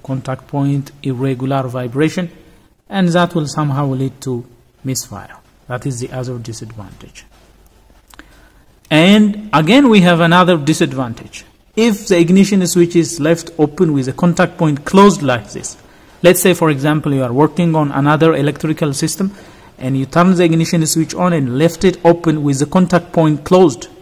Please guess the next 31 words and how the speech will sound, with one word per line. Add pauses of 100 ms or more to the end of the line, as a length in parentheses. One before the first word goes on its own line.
(380)
what
will
happen
to
the
ignition
coil? (880)
The
ignition
coil
will
start
to
overheat, (440)
because (300)
if
the
contact
points
are
closed
like
this, (380)
current
will
continuously
flow
through
the
primary
winding.